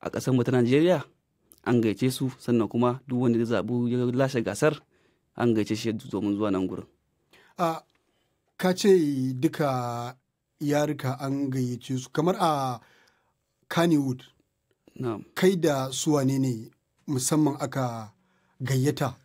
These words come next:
Speaker 2: domin fafata a wannan gasa?
Speaker 1: Eh,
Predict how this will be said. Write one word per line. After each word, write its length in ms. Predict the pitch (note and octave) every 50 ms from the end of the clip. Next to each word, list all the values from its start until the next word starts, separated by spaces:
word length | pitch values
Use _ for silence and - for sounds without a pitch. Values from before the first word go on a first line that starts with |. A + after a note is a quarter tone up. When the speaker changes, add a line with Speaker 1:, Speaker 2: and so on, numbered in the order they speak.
| - C3+
Speaker 2:
domin 320 | A#2+ B2+ B2+ C3+ C3+ B2+
fafata 480 | B2+ D3 D3 C#3+ C#3 C3 C3 B2+ B2 B2+
a 60 | A#2+
wannan 220 | A#2 A2+ A#2 A2+ A2
gasa? 240 | G#2+ G#2 - A2+ G#2+ - _ _ _ _ _ _ _ - _ _ _ - _ _ _ -
Speaker 1:
Eh, 520 | - E3+ F3+ F#3+ F#3+ F#3+ F#3+ F#3+ G3 G3